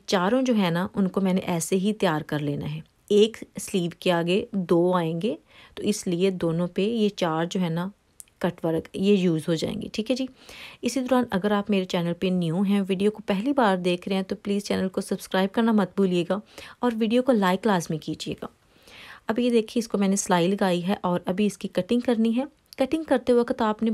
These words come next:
बहुत ज़्यादा कपड़ा अंदर नहीं छोड़ना, थोड़ा सा छोड़ना है, लेकिन इतना कम भी नहीं कि उसकी सिलाई निकल जाए। तो अभी इसकी ये कटिंग करनी है मैंने, और कटिंग करने के बाद अभी क्या करना है कि जिस जगह पे डीप कट्स है ना, वहाँ पे आपने छोटे-छोटे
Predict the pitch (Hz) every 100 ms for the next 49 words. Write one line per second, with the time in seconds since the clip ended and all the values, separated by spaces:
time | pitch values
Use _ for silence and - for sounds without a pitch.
0 | 208 196 254 233 202 190 185 - 196 185
1 | 185 175 214 240 226 185 190 320 - -
2 | - - - 247 262 330 330 - 196 170
3 | 196 220 214 196 196 - 208 208 220 214
4 | 196 196 185 185 190 196 - 185 165 147
5 | 147 147 147 - - _ _ _ _ _
6 | - - - - - 185 214 208 - 202
7 | 202 196 180 - 285 285 247 240 247 240
8 | 240 339 - _ - 190 185 185 196 -
9 | 285 262 196 180 180 208 180 165 175 -
10 | 185 214 202 185 170 170 175 - 202 202
11 | 175 185 170 180 180 180 170 196 226 -
12 | 180 - 170 180 185 175 175 180 165 180
13 | 180 175 160 170 -